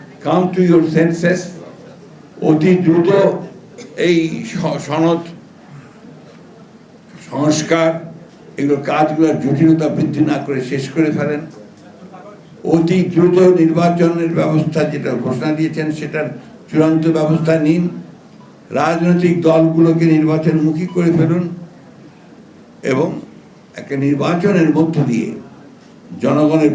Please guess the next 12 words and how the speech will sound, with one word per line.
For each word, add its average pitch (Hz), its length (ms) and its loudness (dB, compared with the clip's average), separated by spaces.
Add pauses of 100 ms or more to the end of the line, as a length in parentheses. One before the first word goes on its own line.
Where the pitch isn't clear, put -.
প্রতিনিধিত্বকে 120 840 -6
নিশ্চিত 107 360 -8 (120)
করুন। - 180 -12 (1040)
এছাড়া 190 520 0
কোনো 180 400 -2
বিকল্প 147 800 -2 (120)
নেই। 120 220 0 (3000)
বসে 165 340 2
নেই 180 320 2
কেউ। 160 180 2 (1400)
যারা 151 560 -2 (720)
আপনার 127 580 -6